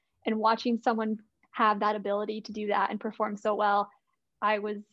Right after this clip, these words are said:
really excited, and he was absolutely my driver of the day in P four. I was hoping he might edge out Bottas in the end there, but a little too much time in between, and that's all right. He's got plenty of time in the rest of the twenty la-, twenty races to go where he might shine too.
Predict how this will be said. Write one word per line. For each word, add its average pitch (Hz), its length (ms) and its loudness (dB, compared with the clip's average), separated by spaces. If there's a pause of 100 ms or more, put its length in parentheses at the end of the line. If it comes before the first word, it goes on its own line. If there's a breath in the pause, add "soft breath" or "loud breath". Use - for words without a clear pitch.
(200)
really 220 280 0
excited, 202 560 -2
and 202 120 -6
he 220 160 -4
was 202 160 -6
absolutely 202 440 -4
my 196 120 -8
driver - 240 -4
of 226 80 -6
the 226 60 -8
day - 240 -2
in 226 80 -6
P - 140 -10
four. 214 440 0
I 214 40 -6
was 208 160 -4
hoping 269 380 2
he 240 140 -4
might 226 180 -4
edge 214 160 -4
out 208 160 -4
Bottas 208 420 -6
in 220 60 -10
the 208 140 -6
end 202 160 -4
there, 202 260 -2
but 208 180 2 (500)
a 226 40 -2
little 214 120 2
too 214 140 -6
much 196 160 -8
time 196 240 -6
in 185 40 -14
between, 190 420 -8
and 208 80 -2
that's 214 200 0
all 127 100 -2
right. 110 260 -2
He's 214 140 -6
got 208 160 0
plenty 202 240 -4
of 196 80 -4
time 202 380 -4 (460)
in 214 80 -2
the 208 80 -2
rest 190 240 0
of 202 60 -4
the 202 80 -2
twenty 202 300 -6
la-, 190 80 -4 (160)
twenty 233 220 0
races 202 340 -4
to 220 100 -8
go 196 380 -2
where 202 320 -4 (140)
he 220 100 -2
might - 200 -8
shine - 260 -8
too. - 280 -2